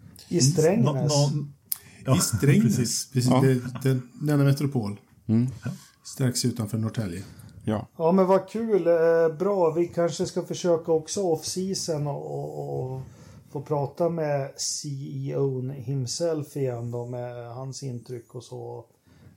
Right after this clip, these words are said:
Speaker 1: Eh,
Speaker 4: Mm.
Speaker 1: säsongen som har varit och, eh, lite, han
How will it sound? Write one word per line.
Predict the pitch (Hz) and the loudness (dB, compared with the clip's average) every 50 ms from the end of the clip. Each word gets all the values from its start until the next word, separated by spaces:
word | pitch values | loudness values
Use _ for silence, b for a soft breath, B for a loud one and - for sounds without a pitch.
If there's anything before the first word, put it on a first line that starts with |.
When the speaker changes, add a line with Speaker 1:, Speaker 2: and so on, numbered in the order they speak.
| b _ | b _
Speaker 1:
Eh, | 147 139 120 | -14 -8 -2
Speaker 4:
Mm. | - 104 117 135 | 2 2 2 2
Speaker 1:
säsongen | 143 - 127 - - 131 120 123 123 123 | 0 -4 -10 -10 -10 -12 -12 -10 -12 -12
som | 117 123 123 | -12 -12 -12
har | 123 120 | -10 -8
varit | 123 123 120 120 120 120 120 123 123 | -6 -6 -8 -8 -8 -10 -10 -12 -10
och, | 123 120 117 - _ _ _ _ 127 | -10 -10 -10 -12 _ _ _ _ -12
eh, | 120 120 120 120 120 120 117 - _ _ B B B B B B B B B _ _ | -12 -10 -10 -12 -12 -14 -16 -18 _ _ B B B B B B B B B _ _
lite, | 151 139 123 117 - 135 | -14 -12 -12 -12 -10 -8
han | 123 127 131 135 135 | -8 -6 -6 -8 -12